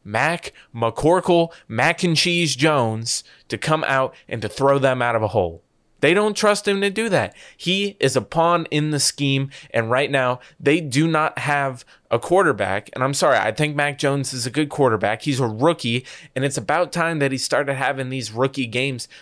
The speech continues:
but he is protected, and we know that. Mac Jones is protected, and that's not something that should surprise any of you, because what is one of the main fundamental things about the New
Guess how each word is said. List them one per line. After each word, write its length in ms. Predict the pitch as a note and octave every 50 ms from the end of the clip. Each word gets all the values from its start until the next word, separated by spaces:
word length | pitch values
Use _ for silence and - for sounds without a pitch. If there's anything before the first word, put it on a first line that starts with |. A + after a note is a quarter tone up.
| - -
but 180 | - C3+ C3+ C#3
he 220 | D3+ G3 A3 -
is 200 | - G3+ G3+ G3
protected, 640 | - - G#3 G3+ - A#3+ A#3 A#3+ - - B2 G2+ F#2 - _ _ _ _ _ -
and 160 | D3+ D#3+ E3
we 140 | F#3 G3 G3
know 240 | F#3+ G3 G3+ G#3 F#3+
that. 260 | C3+ G#2 F#2 - - _ _ _ _ _ -
Mac 460 | - A#2 D3 F3 F3+ F#3 F#3 - - _ - _ - B2+
Jones 560 | A#2+ A#2 D3 D3+ D#3+ E3 E3 D#3+ D3+ - - _ _ _
is 320 | - D3 D#3+ D#3+ D3+ C#3+ -
protected, 760 | - - - D3 C3+ - F3 E3 D#3 - - G#2+ F#2 - - - -
and 160 | C3 C3+ C#3
that's 380 | D3 D#3+ D#3+ - - - - - -
not 340 | B2 B2 C3+ D3+ C#3+ -
something 400 | B2+ - D#3 C#3 B2 C#3+ C3+ C3
that 160 | B2 A#2 G#2+ -
should 320 | - - - C#3+ B2+ G#2+
surprise 640 | - - A#2+ F#2 B2 A#2 A2+ A2+ G#2+ G#2+ F#2+ - _ - - - - - _ -
any 260 | B2+ B2+ A#2+ A2 G2+ F#2+
of 140 | F2+ F2
you, 220 | F2+ F2 E2+ E2+ - _ - - _ -
because 560 | B2+ B2+ A#2+ A2 C#3+ C#3 B2+ B2 B2 A2+ - - _ - _ _ _ _ _ _ _ _ _
what 380 | - A#2+ A#2 C#3+ D#3+ E3 - - _ -
is 320 | C#3 C3 A#2+ A2+ A2+ G#2+ A2+
one 240 | A2+ B2 C3+ C#3
of 180 | C#3+ C3 A2+ A2
the 140 | A#2 A#2 A2
main 440 | G#2+ A2 A#2+ C3+ D#3 F3 F3+ F#3 F3+
fundamental 1040 | - - - C#3+ C#3+ D3+ D3+ C#3+ C3+ A2+ A2 A2+ B2 C3 A#2+ - B2 G#2 F#2+ _
things 380 | - A#2+ B2 A#2+ A#2+ A#2 G#2 - - -
about 580 | G2 F2 F#2 F#2 A#2 A2+ A#2+ A#2+ A2+ - - - -
the 160 | G#2+ A#2 G#2
New 320 | G2 G2 G#2 A#2 A#2 A#2